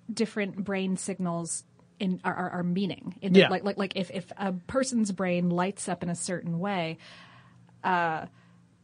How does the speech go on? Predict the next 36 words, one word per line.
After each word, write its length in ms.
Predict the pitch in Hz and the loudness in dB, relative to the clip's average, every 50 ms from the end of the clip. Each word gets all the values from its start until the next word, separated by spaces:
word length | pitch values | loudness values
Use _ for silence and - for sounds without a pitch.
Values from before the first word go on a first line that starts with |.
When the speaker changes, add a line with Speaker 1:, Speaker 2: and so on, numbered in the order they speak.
| - - - | -20 -14 -6
Speaker 1:
what 140 | 196 190 185 | -4 -2 -2
does 120 | 185 180 | -2 -2
that 180 | - 165 - 170 | -4 -6 -6 -6
mean? 300 | 165 - - - - - - - - | -8 -10 -10 -12 -14 -14 -18 -8 -2
Speaker 2:
Right, 340 | 156 160 156 139 117 - - | 4 6 6 6 6 2 -4
right. 320 | - 165 160 135 127 127 - | 0 2 2 2 2 4 6
Speaker 1:
What 120 | 202 196 | 10 12
Speaker 2:
So 80 | 190 185 | 12 12
Speaker 1:
are 40 | 180 | 12
they 80 | 185 | 12
thinking 360 | - - 185 180 - 180 170 | 8 2 0 -2 -2 -2 -4
about? 320 | 170 160 165 165 165 - - | 0 0 2 2 2 0 0
What 120 | 180 175 | -2 -2
are 60 | 170 | 0
they 140 | 165 160 160 | -2 -2 -4
trying 300 | 160 - 160 156 151 156 | -4 -6 -6 -6 -6 -6
to 100 | - 165 | -8 -8
do? 240 | - - - - - | -10 -10 -12 -12 -10
Speaker 2:
So 140 | - - 180 | -6 -2 6
there's 260 | 180 202 214 214 185 | 12 12 12 12 12
a, 60 | 208 190 | 12 10
a 240 | 185 208 202 185 | 10 8 6 4
training 480 | 180 - - - 262 294 330 320 294 226 | 6 4 4 2 2 2 2 2 2 2
process 720 | - - 202 190 190 180 - - 160 135 120 117 120 - | 4 6 6 6 8 6 6 4 2 2 2 0 -2 -2
in 200 | - - 165 165 | 0 0 0 0
any 300 | - 190 190 196 202 190 | 2 4 6 6 6 6
brain-computer 840 | 160 139 156 160 160 165 165 156 - 160 143 - 151 151 147 147 - - | 6 6 4 6 6 6 4 4 4 2 2 4 4 6 6 4 4 2
interface 640 | 156 156 151 151 139 - 143 131 120 120 120 - - | 0 2 2 2 2 2 0 0 0 0 -2 -2 0
that 160 | - 156 139 | 0 0 0
has 380 | 151 131 139 147 143 143 131 - | 2 2 4 4 4 4 2 0
two 220 | - - 202 196 | 0 2 2 4
components. 680 | - - 170 156 131 135 139 139 131 - - - - - | 4 4 2 4 4 4 2 2 0 -2 -6 -8 -4 0
You're 120 | 151 147 | 0 0
training 560 | 135 - - - 165 160 160 160 156 156 151 131 | 0 2 4 4 6 6 6 6 4 4 2 2
the 100 | 139 123 | 0 -2
person 600 | - - 151 151 143 - - 170 180 196 214 226 | 0 2 2 4 4 4 4 6 6 6 4 2